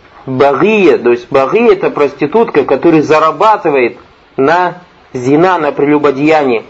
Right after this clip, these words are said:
о том, что она однажды напоила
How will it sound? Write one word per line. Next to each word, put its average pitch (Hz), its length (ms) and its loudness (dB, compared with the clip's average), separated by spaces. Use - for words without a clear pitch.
о 135 100 0
том, 214 240 2
что 165 260 -2
она 156 280 0
однажды 185 720 0
напоила 170 760 0